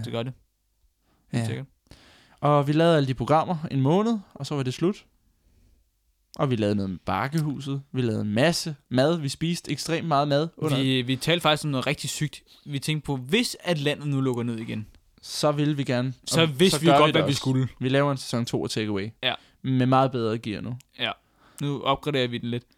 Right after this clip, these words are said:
Speaker 2: Og så må vi stationere os i en bil, hvor vi kan sidde og redigere døgnet rundt.
Speaker 1: Nå, men vi har talt om, øh, vores, vores bud på det har været sådan noget med at, at få en sponsor ind over, som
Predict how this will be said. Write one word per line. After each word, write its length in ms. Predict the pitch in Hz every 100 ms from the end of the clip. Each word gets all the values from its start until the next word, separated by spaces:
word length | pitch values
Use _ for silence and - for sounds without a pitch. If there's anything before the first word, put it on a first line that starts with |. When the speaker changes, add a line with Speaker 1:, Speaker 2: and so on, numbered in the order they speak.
| _ -
Speaker 2:
Og 80 |
så 80 | -
må 120 | 131
vi 280 | 123 120 113 - _
stationere 500 | - 110 113 120 107
os 300 | 107 120 - -
i 80 | 117
en 220 | 107 104 - _ _ _ -
bil, 240 | 147 131 135
hvor 160 | 120
vi 100 | 110
kan 140 | 117 120
sidde 160 | 120
og 40 | 113
redigere 340 | 110 113 110
døgnet 340 | 104 104 101 107
rundt. 280 | 110 127 135 143
Speaker 1:
Nå, 60 | 147
men 80 | 151
vi 60 |
har 140 | 160 214
talt 260 | 247 220
om, 280 | 214 190 175 - 165
øh, 580 | 156 147 139 135 127 123
vores, 220 | 143 135
vores 200 | 117 147
bud 200 | - 208
på 100 | 202
det 100 | 196
har 80 | 190
været 280 | 160 170 170
sådan 200 | 190 185
noget 0 |
med 140 | 170
at, 200 | 123 147 - - - -
at 100 | 143
få 140 | 165
en 80 | 156
sponsor 340 | - 180 185
ind 80 | 196
over, 200 | 185 175
som 180 | 175 180